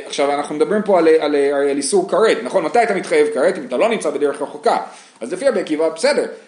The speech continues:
אם אתה לא נמצא, אתה נמצא ב-, בתוך תחום ירושלים ולא עושה מספיק מאמץ להגיע, על זה אתה חייב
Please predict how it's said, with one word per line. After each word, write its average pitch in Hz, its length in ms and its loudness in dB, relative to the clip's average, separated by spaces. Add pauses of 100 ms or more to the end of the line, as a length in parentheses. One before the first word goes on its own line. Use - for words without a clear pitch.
אם 151 60 -8
אתה 185 120 2
לא 226 60 4
נמצא, 208 180 4 (160)
אתה 165 140 -2
נמצא 160 180 2
ב-, 196 120 2 (380)
בתוך 143 600 2
תחום 190 240 -2
ירושלים 127 600 0
ולא 151 140 2
עושה 170 360 2
מספיק 151 300 -10
מאמץ 147 300 -4
להגיע, 151 320 2
על 160 80 0
זה 180 120 2
אתה 160 120 -4
חייב 139 260 0